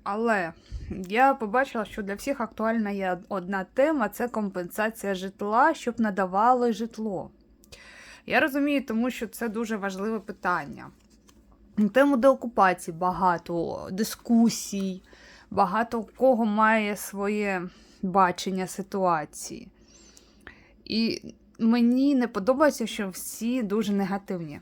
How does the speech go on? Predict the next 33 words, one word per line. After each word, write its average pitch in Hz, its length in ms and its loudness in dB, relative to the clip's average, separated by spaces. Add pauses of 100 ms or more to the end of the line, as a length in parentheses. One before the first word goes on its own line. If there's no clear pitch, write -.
(120)
Давайте 226 500 2
більше 226 380 -4
позитиву, 214 640 -2
більше 233 320 -4
позитивних 208 480 -2
думок, 240 400 0
тому 190 200 -6
що - 160 -6
я 214 40 -2
розумію, 240 300 0
що - 120 -4
всім 233 280 -2
важко. 233 380 2
Хтось 240 260 -6
втратив, 240 460 2 (800)
була 226 380 4
затоплення 240 540 0
Каховської 202 1040 -2 (300)
гес. 185 440 -4 (800)
Це 226 140 -2
все 247 220 -4
зрозуміло, 233 560 0
що 196 200 -6
важко, 180 540 -6
але 202 340 0
дуже 240 280 0
багато 208 400 0
негативу, 185 680 -4
любі 170 260 -6
мої. 160 220 -8
Давайте 220 460 0
більше 196 440 -4
позитиву 180 720 -8